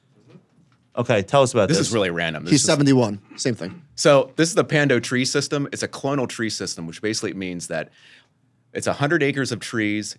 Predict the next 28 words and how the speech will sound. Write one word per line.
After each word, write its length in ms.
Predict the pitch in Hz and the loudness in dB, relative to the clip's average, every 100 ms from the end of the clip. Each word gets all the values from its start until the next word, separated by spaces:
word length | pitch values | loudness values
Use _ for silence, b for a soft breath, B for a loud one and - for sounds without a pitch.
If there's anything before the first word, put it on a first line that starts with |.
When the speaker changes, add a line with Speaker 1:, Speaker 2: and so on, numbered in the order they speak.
| _ | _
Speaker 2:
Each 200 | 139 156 | -4 -2
one 120 | 151 139 | -2 0
of 40 | |
these 180 | 120 120 | -2 -4
trees 320 | - 120 - | -4 -4 -4
is 80 | 85 | -6
genetically 480 | - 101 113 110 92 | -6 -4 -2 -2 -4
identical 440 | 85 95 95 92 | -2 -4 -4 -8
to 60 | 85 | -10
the 80 | 82 | -6
next 280 | 90 - | -6 -6
one, 200 | 87 80 - | -8 -10 -10
and 80 | 87 | -10
it's, 100 | - _ _ | -12 _ _
and 180 | 95 85 | -8 -6
they're 200 | 95 90 | -6 -2
all, 380 | 101 110 113 - _ _ - | 2 2 0 -4 _ _ -6
um, 300 | 82 76 73 _ 107 | -6 -6 -10 _ -6
use 220 | 110 - | -6 -4
the 80 | 90 | -6
same 360 | - 107 104 | -2 -2 -2
root 180 | 95 101 | -6 -8
system. 380 | - 85 - - _ _ _ _ _ | -8 -10 -14 -18 _ _ _ _ _
It's 120 | - 107 | -12 -2
one 180 | 117 | 4
Speaker 1:
They're 100 | 131 | 6
Speaker 2:
giant. 360 | 123 131 143 | 8 6 6
Speaker 1:
all, 40 | - | 2